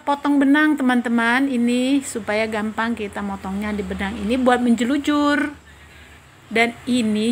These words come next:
jarum, teman-teman, jarum panjang ini adalah jarum karung,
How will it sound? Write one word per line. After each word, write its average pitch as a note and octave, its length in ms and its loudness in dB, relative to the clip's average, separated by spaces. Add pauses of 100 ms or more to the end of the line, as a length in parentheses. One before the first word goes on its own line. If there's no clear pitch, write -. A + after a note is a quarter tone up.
jarum, G#3+ 720 0
teman-teman, G3+ 560 -4
jarum G3+ 320 -2
panjang G3+ 560 -2
ini G3+ 320 -4
adalah G#3+ 320 -4
jarum G3+ 400 -6
karung, D4 480 0